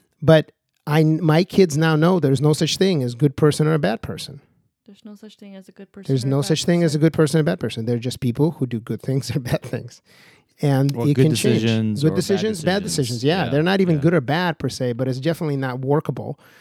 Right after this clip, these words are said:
Speaker 1: They don't create freedom. They don't create value. It's a different lesson that, that I am teaching my kids. And it is really powerful. If there is one thing that I am grateful for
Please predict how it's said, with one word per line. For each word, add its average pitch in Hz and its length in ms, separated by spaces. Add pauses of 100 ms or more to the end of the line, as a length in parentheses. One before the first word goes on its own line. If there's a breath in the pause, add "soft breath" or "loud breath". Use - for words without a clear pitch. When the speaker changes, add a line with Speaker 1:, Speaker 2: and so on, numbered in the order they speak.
(340 loud breath)
Speaker 1:
They 143 120
don't 147 240
create 139 520 (140)
freedom. 123 560
They 117 140
don't 139 220
create 127 480
value. 120 760
It's - 180
a 170 60
different 180 460
lesson 156 420
that, 123 160 (180)
that 135 260
I 143 140
am 147 120
teaching 143 320
my 113 120
kids. - 560
And 139 160
it 165 140
is 196 160
really 185 180
powerful. 170 380
If 123 160
there 143 140
is 135 120
one 147 220
thing 156 240
that 135 100
I 131 100
am 135 120
grateful 127 400
for 120 480